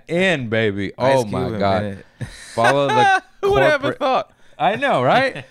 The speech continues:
Speaker 2: <laughs> That Ice Cube and Ben and Jerry's are on the front line. I, Ice
Speaker 1: Oh
Speaker 2: Cube kinda
Speaker 1: my
Speaker 2: makes
Speaker 1: God.
Speaker 2: sense.
Speaker 1: Ice Cube does make sense.
Speaker 2: But Ben and Jerry's? Come on, man.
Speaker 1: Insane.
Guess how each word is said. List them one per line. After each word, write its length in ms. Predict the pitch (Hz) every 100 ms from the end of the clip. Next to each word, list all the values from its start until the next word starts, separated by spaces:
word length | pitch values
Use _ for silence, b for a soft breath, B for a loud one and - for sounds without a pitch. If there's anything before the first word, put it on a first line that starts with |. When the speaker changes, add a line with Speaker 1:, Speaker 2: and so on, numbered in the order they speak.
| 139
Speaker 2:
<laughs> 100 | 147
That 240 | 175 170
Ice 280 | 156 196 190
Cube 460 | - 165 143 127 - _
and 300 | 135 135 120
Ben 200 | 156 156
and 140 | 143 127
Jerry's 360 | 127 120 110
are 80 | 110
on 100 | 107
the 80 | 98
front 300 | - 110 95
line. 100 | 92
I, 280 | 175 165 -
Ice 60 |
Speaker 1:
Oh 60 | 165
Speaker 2:
Cube 140 | -
kinda 160 | 233 214
Speaker 1:
my 40 | 131
Speaker 2:
makes 180 | 156 -
Speaker 1:
God. 260 | 117 104
Speaker 2:
sense. 80 | - -
Speaker 1:
Ice 260 | - 160 165
Cube 220 | - 123
does 220 | 117 123
make 220 | 104 92 -
sense. 320 | 95 - -
Speaker 2:
But 200 | 156 110
Ben 200 | 156 151
and 100 | 139
Jerry's? 580 | 131 143 156 170 165 - _ _ _ _ - - - -
Come 200 | - 120
on, 140 | 101
man. 200 | 123 120
Speaker 1:
Insane. 680 | 117 117 - - 117 98 85